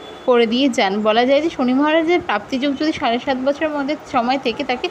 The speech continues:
সেটা হলো এই শেষের আড়াই বছর সময়টাই। শনি মহারাজ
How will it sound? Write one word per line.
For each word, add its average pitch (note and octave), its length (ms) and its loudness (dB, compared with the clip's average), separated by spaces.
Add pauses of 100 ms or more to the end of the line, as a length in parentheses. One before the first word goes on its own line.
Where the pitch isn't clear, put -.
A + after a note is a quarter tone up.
(360)
সেটা D4 260 2
হলো E4 200 6
এই E4 180 6
শেষের D4+ 400 2
আড়াই A#3 240 4
বছর A3 260 0
সময়টাই। F#3 560 -2 (300)
শনি F4 220 6
মহারাজ F#4 420 4